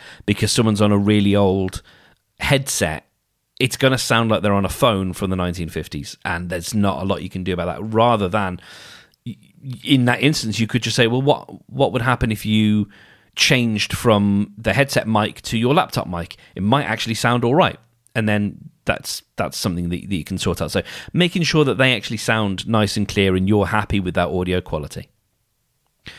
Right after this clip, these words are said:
And then number sixteen, are they on the right microphone? Um, so if they're using their headset mic, get them to tap it. You know, if you're not sure, ask them to, to tap or rub the microphone. Usually rubbing is a good one because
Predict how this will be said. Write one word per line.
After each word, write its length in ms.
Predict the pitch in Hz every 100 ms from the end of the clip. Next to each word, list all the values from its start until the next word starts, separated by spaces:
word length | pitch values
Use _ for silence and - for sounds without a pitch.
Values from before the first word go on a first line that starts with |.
| - - _ _ _ _
And 100 | 147
then 220 | 170 165 -
number 160 | 165 160
sixteen, 360 | - 151 170 -
are 160 | 160
they 140 | 180 170
on 140 | 185
the 80 | 190
right 180 | 165 175
microphone? 460 | 233 - - 82 - _ _ - - - - -
Um, 320 | 135 131 127
so 140 | 131
if 160 | 156 165
they're 100 | 156
using 300 | 156 196 190
their 100 | 147
headset 280 | 135 - 98
mic, 340 | 101 92 - - _ _ _ _ - 165 156
get 160 | 165 151
them 120 | 156
to 100 | -
tap 320 | - 170 160
it. 80 | 107
You 100 | 123
know, 60 | 131
if 140 | 117
you're 120 | 139
not 180 | 139 151
sure, 340 | - 160 151 107
ask 180 | 135 -
them 140 | 135
to, 180 | - 120 - - -
to 80 | -
tap 280 | - 143 -
or 120 | 131
rub 280 | 120 135 127
the 80 | 120
microphone. 520 | 120 123 120 98 101
Usually 380 | 143 151 139 113
rubbing 480 | 110 135 135 113
is 140 | 104 101
a 40 |
good 200 | 98 113
one 180 | 101 95
because 360 | 98 - 98